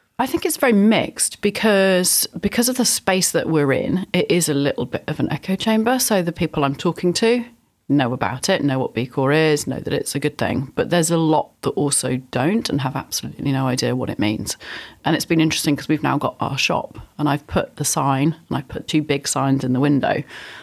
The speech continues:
that says that. And that prompts lots of conversations and lots of questions, kind of going, "What is it?" So I think it's been interesting just to kind of start those conversations and, and try and explain to people why, what it is, why it's a good thing, and the impact that it has.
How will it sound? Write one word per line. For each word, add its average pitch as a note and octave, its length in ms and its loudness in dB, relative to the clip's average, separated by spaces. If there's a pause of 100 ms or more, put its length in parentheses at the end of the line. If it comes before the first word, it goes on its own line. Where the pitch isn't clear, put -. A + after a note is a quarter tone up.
(120)
that A#2+ 120 -2
says C#3+ 280 0
that. A#2+ 200 -2
And D3+ 120 4
that - 200 -2
prompts - 500 -2
lots - 320 -2
of - 80 -6
conversations B2+ 560 0
and C3 60 -4
lots - 140 -4
of - 40 -10
questions, C#3 440 -6
kind - 120 -10
of C#3 60 -6
going, C#3 220 0
"What C3+ 160 2
is C3 160 0
it?" - 320 -6
So F3 260 2
I F3 60 2
think F#3 340 0 (720)
it's F3 180 0
been D3+ 460 2 (400)
interesting D#3+ 640 0
just - 240 -2
to - 60 -6
kind C#3+ 180 0
of C3 80 0
start D3+ 320 2
those A#2 160 -2
conversations C3 800 -2
and, B2 300 -2 (240)
and C3+ 160 -2
try D3 100 -4
and C3 80 0
explain C#3 520 0
to - 80 -10
people C3+ 280 -6
why, C3 460 0 (100)
what E3+ 160 2
it D3 100 2
is, C#3+ 280 4
why D3+ 180 2
it's - 140 -6
a - 20 -4
good D3+ 180 -2
thing, C3+ 440 0
and C3+ 100 -2
the - 80 -4
impact C3 360 -2
that C3+ 100 -4
it - 60 -4
has. C#3 420 -4